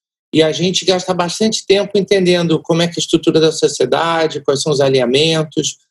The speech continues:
como é que é o processo de investimento, se é algo replicável pro futuro.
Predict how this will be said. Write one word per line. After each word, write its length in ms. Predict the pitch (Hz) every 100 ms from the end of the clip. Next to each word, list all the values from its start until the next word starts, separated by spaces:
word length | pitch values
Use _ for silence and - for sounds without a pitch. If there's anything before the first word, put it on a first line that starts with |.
| _
como 180 | 139 160
é 20 |
que 100 | 160
é 40 |
o 60 | 156
processo 480 | 156 151 175 165 -
de 100 | 147
investimento, 760 | 147 135 135 139 160 160 160 - _ _ _
se 120 | - 151
é 40 |
algo 140 | 151
replicável 680 | 139 156 143 139 151 151 143 135
pro 120 | 143
futuro. 680 | - 117 123 139 147 151